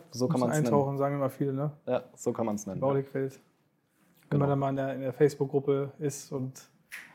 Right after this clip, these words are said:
Speaker 2: auf Events dann andere Leute kennenlernt oder irgendwie
Speaker 1: Ja.
Speaker 2: sich connectet innerhalb der Stadt.
Speaker 1: Genau, ja.
Speaker 2: Und dann mal so ein bisschen
Speaker 1: Nee, es
Speaker 2: über
Speaker 1: sind auch
Speaker 2: Business reden
Speaker 1: tatsächlich,
Speaker 2: kann
Speaker 1: sind auch
Speaker 2: irgendwie, ne?
Speaker 1: tatsächlich schon, äh,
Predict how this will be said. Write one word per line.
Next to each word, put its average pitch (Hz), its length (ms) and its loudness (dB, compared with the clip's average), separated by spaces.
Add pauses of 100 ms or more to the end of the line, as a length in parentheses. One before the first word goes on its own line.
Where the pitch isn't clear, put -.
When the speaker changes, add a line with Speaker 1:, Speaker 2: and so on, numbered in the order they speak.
Speaker 2:
auf - 420 -8
Events 147 500 4
dann 135 160 0
andere 139 200 0
Leute 147 260 8
kennenlernt 139 520 2
oder 131 240 2
irgendwie 131 200 -2
Speaker 1:
Ja. 143 180 4 (180)
Speaker 2:
sich - 260 -14
connectet 156 520 6
innerhalb 139 280 0
der 131 100 0
Stadt. - 340 0 (680)
Speaker 1:
Genau, 95 260 -4 (180)
ja. 123 120 -12
Speaker 2:
Und 139 180 -4
dann 135 140 0
mal 135 180 0
so 131 100 -4
ein 131 100 -2
bisschen 127 360 -6 (600)
Speaker 1:
Nee, 135 180 8
es 196 100 8
Speaker 2:
über 131 80 4
Speaker 1:
sind 139 120 6
auch 143 60 6
Speaker 2:
Business 175 260 10
reden 143 100 10
Speaker 1:
tatsächlich, 143 220 10
Speaker 2:
kann 131 100 6
Speaker 1:
sind 156 80 4
auch 160 60 8
Speaker 2:
irgendwie, 123 120 2
ne? 135 60 4
Speaker 1:
tatsächlich 156 340 2
schon, 147 220 -4
äh, 131 320 0